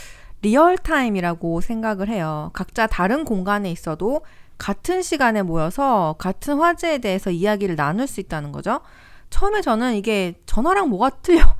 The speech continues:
<laughs> 전화잖아. 어,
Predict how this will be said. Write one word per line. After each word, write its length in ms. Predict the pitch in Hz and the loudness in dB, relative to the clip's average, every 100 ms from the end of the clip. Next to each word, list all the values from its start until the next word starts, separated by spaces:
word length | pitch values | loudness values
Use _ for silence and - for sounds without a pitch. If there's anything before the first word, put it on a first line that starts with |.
| - | 0
<laughs> 220 | - - | -10 8
전화잖아. 920 | - 311 403 427 349 285 294 320 269 - - - - - | 10 10 6 4 4 4 4 6 10 10 8 0 -14 -6
어, 380 | - 285 226 202 | 4 6 6 2